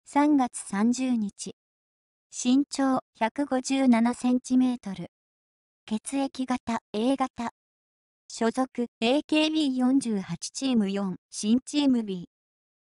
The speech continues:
ポンコツ伝説。ファンからポンコツと呼ばれ愛されている。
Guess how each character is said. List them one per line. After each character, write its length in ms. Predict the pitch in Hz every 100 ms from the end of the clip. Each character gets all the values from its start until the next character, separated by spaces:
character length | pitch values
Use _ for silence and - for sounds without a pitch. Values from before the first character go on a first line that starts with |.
| _ -
ポ 100 | 247
ン 160 | 277
コ 140 | - 302
ツ 160 | 311
伝 200 | 302 302
説。 380 | 285 226 - 208 - _ _ _ _ _ _ _
フ 120 | -
ァ 100 | 302
ン 80 | 320
か 140 | - 254
ら 120 | 220 -
ポ 100 | 220
ン 100 | 262
コ 140 | 269
ツ 140 | - -
と 120 | 247
呼 160 | 226
ば 140 | 226 240
れ 140 | 247
愛 140 | 254 262
さ 180 | -
れ 120 | 262 247
て 100 | 196
い 180 | 175
る。 120 | 165